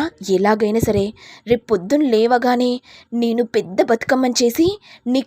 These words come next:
కళ్ళ ముంగట ప్రవేశపెడతాను. ఇక నేను చేసిన బతుకమ్మని చూసి నాకే ఫస్ట్ ప్రైజ్ ఇస్తావు. ఇక నా కోరికగా నాకు రాజమణి హారం కావాలని కోరుకుంటాను. అప్పుడు హర్ష ఎక్కడున్నా సరే వెతుక్కొని వచ్చి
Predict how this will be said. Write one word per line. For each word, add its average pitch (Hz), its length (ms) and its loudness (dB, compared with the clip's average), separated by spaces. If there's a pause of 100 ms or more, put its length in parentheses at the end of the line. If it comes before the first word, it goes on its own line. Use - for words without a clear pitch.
కళ్ళ 233 280 2
ముంగట 262 340 0
ప్రవేశపెడతాను. 220 800 0 (1000)
ఇక 240 160 -2
నేను 214 380 0
చేసిన 285 320 -2
బతుకమ్మని 240 580 -2
చూసి 240 300 -2 (420)
నాకే 220 400 0
ఫస్ట్ 349 340 0
ప్రైజ్ 233 260 2
ఇస్తావు. 214 320 -2 (720)
ఇక 285 60 -4
నా 277 160 2
కోరికగా 277 600 0 (460)
నాకు 226 320 0
రాజమణి 311 540 2
హారం 294 280 0
కావాలని 247 500 2
కోరుకుంటాను. 226 600 0 (500)
అప్పుడు 214 280 0
హర్ష 214 280 -2 (200)
ఎక్కడున్నా 254 540 0
సరే 220 260 -4 (400)
వెతుక్కొని 247 540 0
వచ్చి 226 320 0